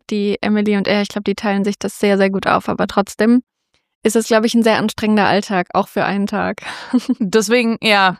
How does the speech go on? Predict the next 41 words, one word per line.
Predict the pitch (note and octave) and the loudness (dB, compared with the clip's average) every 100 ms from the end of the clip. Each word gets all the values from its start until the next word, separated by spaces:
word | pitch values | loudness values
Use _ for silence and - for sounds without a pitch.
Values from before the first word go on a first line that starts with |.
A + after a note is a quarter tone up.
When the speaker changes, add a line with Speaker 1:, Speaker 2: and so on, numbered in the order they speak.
| - | -4
Speaker 2:
ja | A3 G#3 | 0 0
gut, | G3 F#3 | 0 -4
deswegen | F#3 G3+ F#3 | -2 -2 0
wollte | F#3 | -2
ich | F#3 | -2
gerade | F#3+ F#3 | -2 0
sagen, | F#3 F#3 - | 0 -2 0
nur | G3+ G3+ - | 2 2 0
ein | G3 A#3 A#3 | 0 0 -2
Tag, | - G3+ F3+ E3+ F#3+ - | -2 0 2 0 -4 -6
also, | F#3 F3+ F3+ F3+ - | -4 -4 -4 -4 -4
äh, | F#3 F3+ F3 F3 F3+ - _ _ _ _ _ A#3+ _ _ | -4 -2 -4 -4 -6 -10 _ _ _ _ _ -20 _ _
ja, | E3+ E3 - _ | 0 0 -2 _
das, | G3+ G3 - - | 0 0 -2 0
äh, | G3 F#3+ | 4 4
würde | F#3+ F#3+ F3+ | 4 2 0
mir | E3+ | 0
auf | F3 | 0
jeden | G3 G3+ | 0 0
Fall | G3 | -2
reichen | F3+ F3+ G#3+ A3+ A3 | 0 2 2 2 0
und | F#3+ F3+ | 0 -2
dann | F3 | 0
würde | F#3 | 0
ich | F#3+ F#3 | 0 0
mir | F3+ F3 | 0 0
wahrscheinlich | E3+ F3 F3+ - | -2 -2 -2 -2
einen | F3 F3 | -2 0
aussuchen, | F3 F3+ F#3+ F3 E3+ | 0 0 -2 -2 -2
wo | E3+ | -2
man | E3+ E3 | -2 -2
am | E3+ | -2
besten | E3+ E3+ F3 | -2 -4 -6
den | E3+ | -4
ganzen | E3+ - F3 | -6 -6 -6
Tag | E3+ E3+ | -2 -2
am | - E3+ | -2 0
Berg | E3+ F3+ F3+ | 2 0 0
ist | F3 F3 - A#3 - _ _ - | 0 0 -4 -14 -20 _ _ -8
und | F3 E3+ | -4 -2
dann, | E3+ E3+ | -2 -2